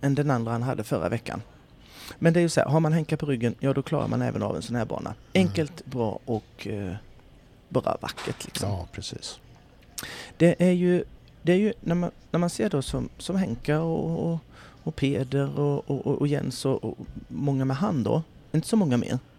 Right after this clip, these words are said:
Speaker 1: men
Speaker 2: Nej.
Speaker 1: fler ändå.
Speaker 2: Nej.
Speaker 1: När man har så här, när, när gas och broms, eh, sitter på sin, s-, sitter, eh,
Speaker 2: Ja.
Speaker 1: i systemet på s-, på
Speaker 2: Ja,
Speaker 1: ens häst.
Speaker 2: precis.
Speaker 1: Och dessutom gör det, det i någon sorts harmoni i, och balans.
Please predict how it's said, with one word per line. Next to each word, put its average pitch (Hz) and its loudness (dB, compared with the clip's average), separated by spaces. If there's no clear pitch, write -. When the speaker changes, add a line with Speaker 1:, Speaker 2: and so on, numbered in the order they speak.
Speaker 1:
men 151 4
Speaker 2:
Nej. 113 0
Speaker 1:
fler 101 0
ändå. 80 -2
Speaker 2:
Nej. 113 0
Speaker 1:
När 151 2
man 160 4
har 185 2
så 143 -2
här, 98 0
när, - 2
när 143 4
gas 127 2
och 127 4
broms, 123 0
eh, - -2
sitter 196 4
på 160 2
sin, 127 -2
s-, 247 -2
sitter, - 0
eh, 127 -2
Speaker 2:
Ja. 92 -4
Speaker 1:
i 127 -2
systemet 143 0
på - -6
s-, - -8
på - -12
Speaker 2:
Ja, - 4
Speaker 1:
ens - 0
häst. - 0
Speaker 2:
precis. - -4
Speaker 1:
Och 147 2
dessutom 156 2
gör 165 4
det, 131 2
det 123 -4
i 110 -2
någon 127 -4
sorts - -6
harmoni 131 -2
i, 120 -10
och 131 -6
balans. 143 0